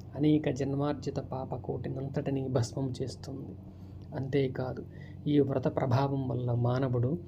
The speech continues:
దుర్లభమైన ముక్తిని సైతం పడయగలడు. ఈ వ్రతము సకలార్థప్రదుడైన గణేశునికి అత్యంత ప్రీతిపాత్రమైనది. దీనితో సాటైన మరో వ్రతమేదియో లేదు.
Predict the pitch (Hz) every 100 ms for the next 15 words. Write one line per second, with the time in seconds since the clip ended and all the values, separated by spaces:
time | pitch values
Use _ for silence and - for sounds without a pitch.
0 | - - 143 131 139 147 143 131 139 135
1 | 127 135 - 160 151 139 139 139 131 127
2 | 120 123 123 120 117 113 - - - -
3 | - - 151 147 127 120 139 131 180 -
4 | - - 147 139 143 143 139 139 123 135
5 | 131 131 127 127 127 135 147 - 135 113
6 | - - - 143 139 135 - 147 135 131
7 | 131 127 - 139 127 123 123 117 - -
8 | - - - - 139 120 127 131 135 131
9 | - 131 135 135 131 131 127 135 135 127
10 | - 135 135 127 131 131 127 127 123